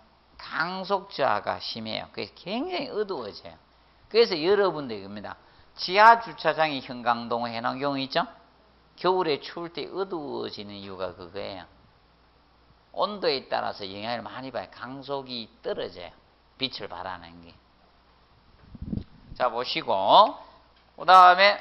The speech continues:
그, 그 유일하게 그거 하-, 그거 냈고, 이제 나, 이거 효율 냈었어요. 효율 냈고요. 그 다음에 관리 실무에 할로겐 램프를 냈어요. 할로겐 램프를. 그렇게 냈다. 잉? 기억하시고. 그 다음에,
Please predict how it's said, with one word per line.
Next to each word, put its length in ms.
그, 300
그 260
유일하게 520
그거 320
하-, 220
그거 340
냈고, 560
이제 160
나, 240
이거 180
효율 580
냈었어요. 520
효율 320
냈고요. 380
그 120
다음에 340
관리 360
실무에 500
할로겐 640
램프를 480
냈어요. 440
할로겐 460
램프를. 420
그렇게 280
냈다. 400
잉? 120
기억하시고. 760
그 100
다음에, 380